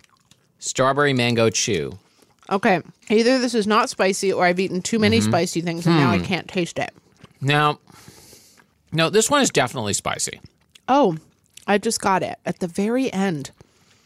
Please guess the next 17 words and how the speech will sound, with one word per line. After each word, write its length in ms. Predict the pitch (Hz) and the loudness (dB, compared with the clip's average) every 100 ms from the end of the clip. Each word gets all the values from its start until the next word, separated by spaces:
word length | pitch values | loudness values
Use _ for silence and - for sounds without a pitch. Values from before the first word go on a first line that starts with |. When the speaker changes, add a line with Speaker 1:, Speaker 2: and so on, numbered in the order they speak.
| _ _ - | _ _ -6
Speaker 1:
It 100 | 156 | 0
takes 260 | 226 247 | 0 0
a 60 | 185 | 0
while, 420 | 107 92 80 78 95 | 2 0 0 -4 0
Speaker 2:
It's 160 | 120 | 2
Speaker 1:
many 200 | 127 170 | 4 2
Speaker 2:
in-, 60 | 131 | 0
Speaker 1:
of 60 | 87 | 0
these. 240 | 76 - | -4 -2
Speaker 2:
it's 160 | 294 392 | 0 2
interesting, 420 | 440 381 - 269 | 2 0 0 2
like, 280 | 214 185 - | 0 0 -4
because 280 | 240 269 320 | 0 2 2
of 100 | 302 | 2
the 80 | |
way 180 | 262 233 | 2 2
that 220 | 202 190 | 2 -2